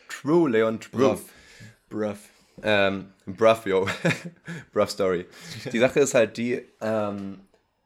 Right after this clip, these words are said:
Speaker 1: dass ich ja auch diesen Ohrring gemacht habe und genauso auch meine Ringe gekauft habe, weil ich ja irgendwie vorhatte, so mein, ähm,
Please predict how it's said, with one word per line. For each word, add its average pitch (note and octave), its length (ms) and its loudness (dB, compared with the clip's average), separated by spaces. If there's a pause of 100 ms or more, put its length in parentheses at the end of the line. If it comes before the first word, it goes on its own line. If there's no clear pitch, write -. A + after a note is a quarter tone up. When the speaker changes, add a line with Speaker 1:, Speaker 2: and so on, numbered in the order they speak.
(240)
Speaker 1:
dass A2 280 0 (100)
ich B2 160 -2
ja A2+ 320 6 (300)
auch - 260 -2 (420)
diesen G2 380 -10
Ohrring B2+ 240 2
gemacht A#2 280 -4
habe A2 140 0
und F2+ 100 -6
genauso F#2+ 340 0
auch - 80 -2
meine F#2 220 0
Ringe A#2 200 0
gekauft G2+ 400 -4
habe, F#2+ 180 -2
weil G2 100 0
ich F#2 100 -10
ja F#2+ 80 0
irgendwie F#2 200 -4
vorhatte, F#2+ 400 -2
so F2+ 140 -4
mein, F2 380 -6 (580)
ähm, E2 400 -8